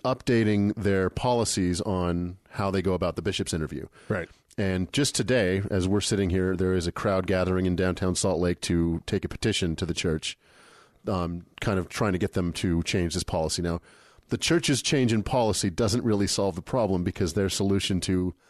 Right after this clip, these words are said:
Speaker 1: having to sit alone with an old man and describe your sexual, um,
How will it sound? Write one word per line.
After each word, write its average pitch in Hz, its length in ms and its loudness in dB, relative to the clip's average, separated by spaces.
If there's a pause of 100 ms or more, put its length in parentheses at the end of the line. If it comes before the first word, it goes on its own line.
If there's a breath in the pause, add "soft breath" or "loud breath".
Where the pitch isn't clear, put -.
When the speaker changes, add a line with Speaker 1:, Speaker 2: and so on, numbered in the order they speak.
(340 soft breath)
Speaker 1:
having 104 300 0
to 101 40 0
sit 98 160 0
alone 131 540 2 (180)
with 117 140 2
an 113 60 4
old 104 160 4
man 98 220 4
and 95 60 2
describe 92 320 0
your 92 100 2
sexual, 92 540 0 (600 soft breath)
um, 82 360 -2